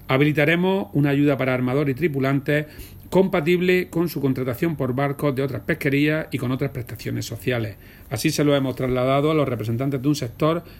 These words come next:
que abarca una flota de noventa y seis embarcaciones y doscientos noventa y un tripulantes. Es vital que todos tomemos conciencia del problema para poner fin a una situación como la actual que compromete muy seriamente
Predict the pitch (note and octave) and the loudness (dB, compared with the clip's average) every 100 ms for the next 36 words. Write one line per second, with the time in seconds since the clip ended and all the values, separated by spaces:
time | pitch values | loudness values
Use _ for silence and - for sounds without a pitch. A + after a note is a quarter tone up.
0 | - - B2 C3+ D3+ D#3 C#3 A#2 - D#3+ | -6 0 2 2 2 0 0 -2 0 0
1 | D3+ B2+ A#2 A2 G#2+ A#2 C#3+ C3+ A#2+ A#2 | 0 -2 0 -2 -2 -2 0 0 -2 -6
2 | A#2 - C3 C3 C3+ - - B2+ A#2 - | -6 -2 -2 -2 -4 -8 -4 -2 0 0
3 | C#3 C#3 C3+ A2+ G#2+ G#2+ G#2 G2 F#2+ F#2+ | 0 0 -2 -2 -4 -4 -4 -6 -8 -10
4 | G2 - - - - - - - - - | -10 -16 -20 -20 -20 -20 -20 -20 -18 2
5 | D#3 F3+ D#3 F#3 F#3+ G3 - - - C#3 | 4 6 6 8 6 4 -4 -20 -4 -2
6 | C3 D#3 D3 C3+ C#3+ C#3+ B2+ A#2 C#3+ C#3+ | 2 2 2 0 0 0 -4 0 0 0
7 | D3 D3 D3+ D3+ B2 A#2+ A#2+ C3+ E3 D#3 | 2 2 2 0 -2 0 2 2 4 2
8 | C3 C3 D3+ - D#3 F#3 G3 - - - | 2 0 0 2 2 2 -4 -12 -18 -18
9 | - - D3 E3+ C#3 C3+ D3 D3 A#2 A#2 | -6 2 4 4 2 0 2 0 0 0
10 | D3+ - C3 C3+ C#3+ D3+ - C#3 C#3 C3 | 0 0 2 4 4 2 -2 -2 0 2
11 | C#3 C#3+ C#3+ D#3 D3 C#3 B2 B2 C3+ B2+ | 4 4 4 2 2 2 2 2 2 2
12 | D#3 D#3+ | 0 0